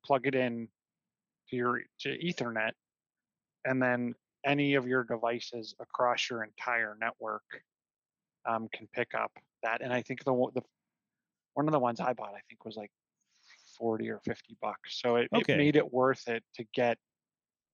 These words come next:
Speaker 1: on any T V that had an Apple T V or any I O S device or anything.
Speaker 2: It's just there.
Speaker 1: It's just there.
Speaker 2: All right, and this, and this is, um, are you,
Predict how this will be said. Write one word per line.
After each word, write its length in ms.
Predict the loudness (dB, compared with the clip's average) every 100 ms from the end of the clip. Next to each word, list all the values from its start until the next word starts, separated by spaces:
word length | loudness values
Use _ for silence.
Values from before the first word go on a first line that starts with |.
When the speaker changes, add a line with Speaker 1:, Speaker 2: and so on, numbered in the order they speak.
| _ -4
Speaker 1:
on 140 | -4
any 320 | 0 2 2
T 200 | 0 -4
V 140 | 0 2
that 160 | 2
had 160 | 0 -2
an 80 | -2
Apple 320 | -4 -2 -6
T 200 | -6 -8
V 280 | -6 -4 -2
or 300 | 2 2 0
any 220 | -2 0
I 180 | 0 0
O 120 | 0
S 140 | -2 -4
device 380 | -12 -10 -10 -8
or 240 | -4 -4 -4
anything. 580 | -8 -8 -6 -6 -6 -8 -6
Speaker 2:
It's 120 | -2
just 240 | -2 -2
there. 260 | -2 -4 -8 _ _ _ _ -4
Speaker 1:
It's 200 | -2 -2
just 240 | -6 -8 -12
there. 80 | -18 _ _ _ _ _ _ 2
Speaker 2:
All 80 | 4
right, 160 | 4
and 120 | 4
this, 180 | 4 4
and 140 | 4 4
this 200 | 2 2
is, 200 | 2 4
um, 420 | 4 4 2 2
are 180 | 4 6
you, 380 | 6 4 2